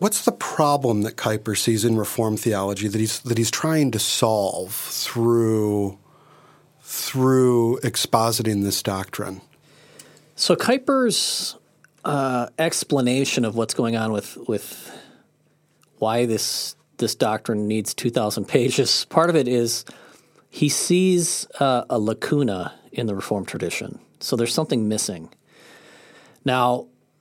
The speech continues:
Speaker 2: he's very careful to ground the doctrine itself in the Reformed tradition. So he doesn't want to say, "Here's some new thing the Reformed tradition has never had that I'm bringing to it." So in that sense, he doesn't wa-,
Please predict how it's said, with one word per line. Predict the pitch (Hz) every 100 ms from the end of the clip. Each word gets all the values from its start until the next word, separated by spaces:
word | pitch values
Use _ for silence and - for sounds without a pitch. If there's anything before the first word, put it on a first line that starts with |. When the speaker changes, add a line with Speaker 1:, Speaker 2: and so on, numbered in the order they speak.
| - _ _ _ _ _ _ _
Speaker 2:
he's | - 139 135
very | 139 156 156
careful | - 143 135 131 123
to | - 117
ground | 98 - 113 117 127 131 127 123 - -
the | -
doctrine | 104 107 113 - 104
itself | 98 - 131 110 107 - - - _
in | 123 120
the | 107
Reformed | 98 - 87 82
tradition. | 90 80 - - - _ _ _ - - _
So | - 123
he | 135
doesn't | 170 175 151
want | 139
to | 127
say, | - 123 117 117 104 - _ _ _
"Here's | - 151 143
some | - 127 123
new | 127 123
thing | 135 120
the | 113 107
Reformed | 101 117 107
tradition | - 110 -
has | 101
never | 107 104
had | 98 98
that | 101
I'm | 98 95
bringing | 104 95 98
to | - 78
it." | - -
So | - 120
in |
that | 131 135
sense, | 131 120
he | 120
doesn't | 120 127
wa-, | 110 117